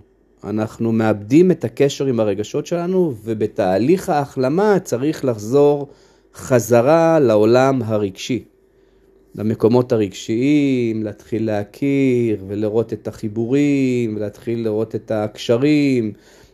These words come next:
בין מה שקורה היום למה שקרה פעם, בין הרגשות המודחקים להתנהגויות שלנו היום, ולרגשות שלנו היום, ולמחשבות שלנו היום,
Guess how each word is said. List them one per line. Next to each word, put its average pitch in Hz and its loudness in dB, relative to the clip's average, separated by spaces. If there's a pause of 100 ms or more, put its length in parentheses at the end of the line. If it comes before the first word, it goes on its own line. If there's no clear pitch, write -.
(120)
בין 139 2
מה 120 0
שקורה 117 0
היום 143 4
למה 113 -4
שקרה 110 -4
פעם, 143 0
בין 143 4
הרגשות 113 -2
המודחקים 120 -2 (380)
להתנהגויות 110 2
שלנו 135 0
היום, 113 2
ולרגשות 107 -2
שלנו 143 0
היום, 120 0
ולמחשבות 110 -4
שלנו 147 0
היום, 123 2